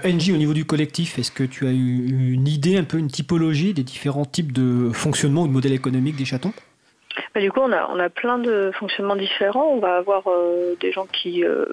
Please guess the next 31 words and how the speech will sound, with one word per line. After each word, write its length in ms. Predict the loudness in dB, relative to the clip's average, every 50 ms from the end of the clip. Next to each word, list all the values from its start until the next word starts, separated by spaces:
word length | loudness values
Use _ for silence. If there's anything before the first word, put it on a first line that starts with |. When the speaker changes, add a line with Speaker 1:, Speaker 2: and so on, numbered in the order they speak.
| -6 _ -6
Speaker 2:
proposent 300 | -4 -2 0 0 2 0
leurs 140 | 0 0
services 300 | 0 -2 -2 -2 -2 -4 -4
totalement 400 | -4 -2 0 0 0 0 0 0
gratuitement. 680 | 0 0 0 0 -2 -4 -4 -4 -2 0 0 0 0 0 -2
C'est 80 | -4
le 60 | -2
cas 360 | -2 0 0 2 2 0 -2 -2
Framasoft. 760 | -4 -4 -2 -2 -2 -4 -2 -2 -4 -4 -4 -6 -10 -10 -12 _ _ _ _ _ _ _ -2
Nos 140 | -2 0 0
services 240 | 0 -2 -2 -2 -4 -4 -4
sont 140 | -6 -8 -10 _ _
totalement 360 | -2 -2 0 0 0 0 0 0
gratuits. 500 | 0 0 -2 -2 0 0 0 2 2 2
Après, 320 | 0 -2 -2 -4 -4 -2
bien 140 | 0 0 0
sûr, 180 | 0 0 0
on 300 | 0 0 0 -2 -2 -2
explique 380 | -2 -4 -4 -4 -6 -6 -2 -2
aux 100 | -2 0
gens 240 | 0 0 -2 -2 -4
que, 140 | -4 -4 -2
euh, 340 | 0 0 0 0 -2 -2
y 240 | -4 -6 -8 -8 -6
a 40 | -4 -2
rien 140 | -2 0 -2
de 40 |
gratuit 340 | -2 -2 -2 -4 -2 -2 -2
dans 120 | 0 0 0
la 140 | 0 0
vie 320 | -2 -2 -4 -2 -2 -2